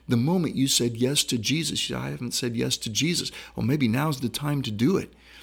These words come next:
Have you given Jesus Christ your life? Has he become your Lord? Not just your Savior, but your Lord. Romans chapter six, verse fourteen says, "For sin will not have dominion over you,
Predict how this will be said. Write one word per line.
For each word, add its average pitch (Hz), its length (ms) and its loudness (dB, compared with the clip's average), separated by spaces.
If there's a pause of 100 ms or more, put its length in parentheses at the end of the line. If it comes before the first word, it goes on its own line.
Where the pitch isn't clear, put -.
(160)
Have 139 100 -2
you 160 60 2
given 160 300 2
Jesus 147 400 2
Christ 135 400 -4
your 160 80 2
life? 165 420 -2 (260)
Has 131 120 2
he 160 60 4
become 156 360 0
your 156 340 2
Lord? 127 640 0 (140)
Not 196 160 0
just 196 160 -2
your 139 100 2
Savior, 117 440 2 (300)
but 131 440 0
your 139 480 2 (420)
Lord. 120 500 2 (240)
Romans 165 280 2
chapter 170 320 -2
six, - 340 0
verse 143 220 -2
fourteen 143 640 -2 (320)
says, 139 320 2 (180)
"For 135 200 2
sin 127 600 2 (220)
will 110 220 2
not 110 600 0
have 123 540 -4
dominion 117 720 2
over 113 340 2
you, 104 280 -2